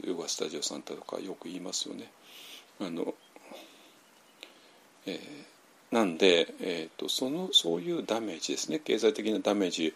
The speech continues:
はもちろんそうなんだけど、活動が元に戻らないっていうダメージ、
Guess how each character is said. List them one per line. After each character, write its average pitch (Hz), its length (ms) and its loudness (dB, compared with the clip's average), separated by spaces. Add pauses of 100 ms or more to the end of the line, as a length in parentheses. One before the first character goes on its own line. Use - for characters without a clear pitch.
(440)
は - 60 4
も 92 140 2
ち - 160 2
ろ 101 100 4
ん 87 60 4
そ - 160 2
う 95 60 4
な 90 100 2
ん 85 60 -2
だ 85 80 -2
け 82 80 -4
ど、 85 80 0
活 - 280 0
動 107 160 4
が 104 120 4
元 107 260 0
に 90 60 0
戻 82 260 4
ら 139 120 4
な 131 100 2
い 82 60 0
っ - 20 -8
て - 160 -4
い - 20 -2
う 73 60 -4
ダ 78 100 -2
メ 78 140 -6
ー 71 100 -10
ジ、 - 200 -6